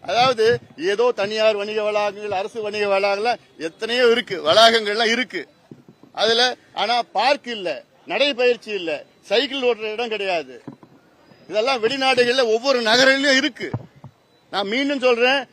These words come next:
தொற்றா நோய் எழுபத்தைந்து விழுக்காடு சென்னை மக்களுடைய இறப்புக்கு காரணம் தொற்றா நோய், non communicable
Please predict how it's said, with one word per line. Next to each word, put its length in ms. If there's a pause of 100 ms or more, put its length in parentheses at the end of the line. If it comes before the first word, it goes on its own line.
(240)
தொற்றா 320 (160)
நோய் 200 (260)
எழுபத்தைந்து 680
விழுக்காடு 480 (120)
சென்னை 280 (140)
மக்களுடைய 420 (120)
இறப்புக்கு 420 (120)
காரணம் 380 (200)
தொற்றா 280 (140)
நோய், 180 (100)
non 180 (100)
communicable 540